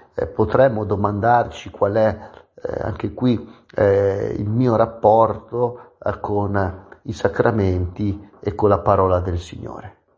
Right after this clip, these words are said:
Quanto li vivo a partire da me stesso, a volte dalle mie emozioni,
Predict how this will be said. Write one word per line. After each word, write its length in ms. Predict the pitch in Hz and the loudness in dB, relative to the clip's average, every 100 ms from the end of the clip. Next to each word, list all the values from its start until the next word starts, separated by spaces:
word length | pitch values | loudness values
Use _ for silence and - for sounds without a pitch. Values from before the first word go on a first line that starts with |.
| _ _ _ _ _ _ _ _ _ _ 107 - _ _ _ | _ _ _ _ _ _ _ _ _ _ -20 -20 _ _ _
Quanto 920 | - 110 117 113 107 107 101 104 - - | 0 4 4 0 -2 0 0 -2 -12 -10
li 200 | 104 104 | -8 -6
vivo 580 | 110 123 120 107 104 | -4 -2 0 2 4
a 120 | 98 101 | 2 2
partire 1200 | 107 104 - - 120 120 107 104 101 - _ _ | 2 2 0 -8 -2 0 2 0 -2 -12 _ _
da 160 | - 98 | -6 -4
me 160 | 101 | -2
stesso, 880 | 98 - 117 123 123 - 123 127 - _ _ _ | -6 0 4 4 2 -4 -6 -6 -8 _ _ _
a 120 | 101 | -2
volte 260 | 98 107 104 | 0 0 0
dalle 260 | 101 98 | 2 2
mie 160 | 98 101 | 2 0
emozioni, 920 | 98 104 104 - 113 113 113 117 123 | 0 0 -2 2 6 6 2 -4 -10